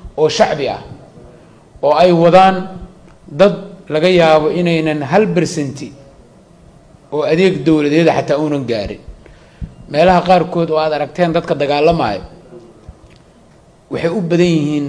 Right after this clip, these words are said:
boqolkii sagaashan wax ka badan waa dadkii reer miyiga ahaa, xoolo dhaqatadii iyo beeraleydii, oo noloshoodii caadiga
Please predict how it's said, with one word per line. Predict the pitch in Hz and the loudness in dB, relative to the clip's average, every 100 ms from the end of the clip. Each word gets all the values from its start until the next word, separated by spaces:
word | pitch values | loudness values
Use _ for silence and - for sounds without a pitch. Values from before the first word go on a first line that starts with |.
| - | -8
boqolkii | 147 185 185 | -2 -2 -2
sagaashan | - 156 185 185 160 | -2 4 4 4 2
wax | 139 | 2
ka | 180 | 0
badan | 143 127 127 - - - - - _ _ _ | 0 -2 -2 -8 -18 -20 -20 -20 _ _ _
waa | 147 143 | 2 2
dadkii | 135 185 190 - 175 170 170 - | 4 0 0 -6 -4 -2 -4 -4
reer | 151 143 | -4 0
miyiga | 185 160 120 107 | 2 2 0 -6
ahaa, | 95 95 - _ _ - - _ _ - | -6 -12 -14 _ _ -20 -20 _ _ -4
xoolo | 131 135 | -2 -2
dhaqatadii | 131 135 135 180 170 170 - - - - - | -2 -4 0 -2 0 -4 -8 -18 -20 -20 -10
iyo | 139 | -8
beeraleydii, | 131 151 156 151 170 139 104 - - - _ _ _ _ _ - | -2 2 4 4 2 2 -4 -12 -18 -20 _ _ _ _ _ -6
oo | 151 165 | 0 2
noloshoodii | 170 196 190 185 175 165 170 170 - - - | 4 2 0 0 0 -2 -4 -6 -14 -20 -14
caadiga | 131 170 180 156 | -2 0 0 0